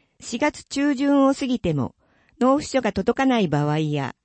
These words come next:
二年分の全納を希望する場合は、佐原年金事務所、零四七八五四の一四四二へ連絡してください。学生納付特例制度。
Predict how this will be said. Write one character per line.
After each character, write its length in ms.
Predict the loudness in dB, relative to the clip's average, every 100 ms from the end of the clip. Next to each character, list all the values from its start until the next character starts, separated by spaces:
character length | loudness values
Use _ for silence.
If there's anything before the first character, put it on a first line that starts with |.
| _ _ -6
二 140 | 0
年 260 | 4 4 4
分 220 | 2 2
の 100 | 2
全 300 | 2 2 4
納 240 | 4 6 4
を 80 |
希 140 | 2 0
望 200 | 2 0
す 160 | 0
る 100 | -2
場 200 | 0 0
合 180 | 0 0
は、 240 | 0 -2 -6 _ _ _ _ -6
佐 120 | 0
原 220 | 0 2
年 260 | 0 0 -2
金 240 | -2 -2
事 100 | -2
務 140 | -2 -4
所、 320 | -2 -4 -4 _ _ _ _ _ 0
零 300 | 2 4 4
四 240 | 2 2
七 240 | -2 -4
八 480 | -4 -8 -8 -8 -8 _ _ _ -2
五 280 | 2 4 4
四 360 | 2 0 -4
の 200 | -6 -10 _ _ _ _
一 340 | -10 -6 -2
四 300 | 2 2 2
四 280 | 0 0 0
二 320 | 0 0 0
へ 160 | -4 -6 _ _
連 200 | -4 -2
絡 220 | -2 -4 -6
し 80 |
て 100 | -6
く 80 | -6
だ 120 | -6
さ 220 | -6 -4 -6
い。 140 | -8 _ _ _ _ _ _ _ _ _ _ -8
学 240 | -6 -6
生 240 | -2 2 2
納 240 | 2 0
付 260 | -2 -4 -4
特 280 | -4 -2 0
例 220 | 2 0
制 280 | -2 -2 -2
度。 220 | -6